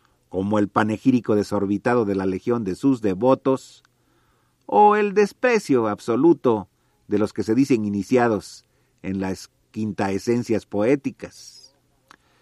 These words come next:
Si se enfoca su obra apartándose en lo posible de ambos extremos,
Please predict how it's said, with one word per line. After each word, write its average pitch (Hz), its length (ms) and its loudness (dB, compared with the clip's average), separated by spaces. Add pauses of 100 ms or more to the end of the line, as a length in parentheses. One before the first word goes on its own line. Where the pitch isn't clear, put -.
(480)
Si - 160 -10
se 196 120 2
enfoca 190 380 0
su 135 180 2
obra 139 460 4
apartándose 110 760 -2
en 104 100 -2
lo 135 140 2
posible 120 560 0
de 104 120 2
ambos 120 440 0
extremos, 104 1040 -6